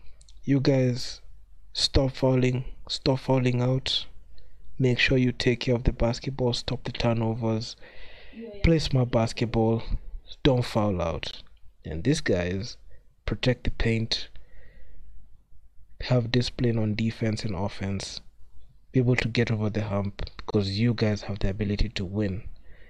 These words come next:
You guys have the ability to win, but you make, keep making careless mistakes. And especially Jermaine Cole, I don't understand why you're playing heavy minutes and only scoring two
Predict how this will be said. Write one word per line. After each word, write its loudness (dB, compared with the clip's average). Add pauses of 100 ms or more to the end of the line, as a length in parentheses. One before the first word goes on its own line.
(340)
You 4
guys 4
have 0
the 2
ability 0
to -4
win, -2
but -6 (160)
you -4
make, -2
keep 0
making 0 (420)
careless 4
mistakes. 0 (640)
And 0
especially 2
Jermaine 2
Cole, 2 (140)
I 2
don't 4
understand 0
why 4
you're 2
playing 0
heavy 2
minutes 0
and 0
only 0
scoring -2
two -2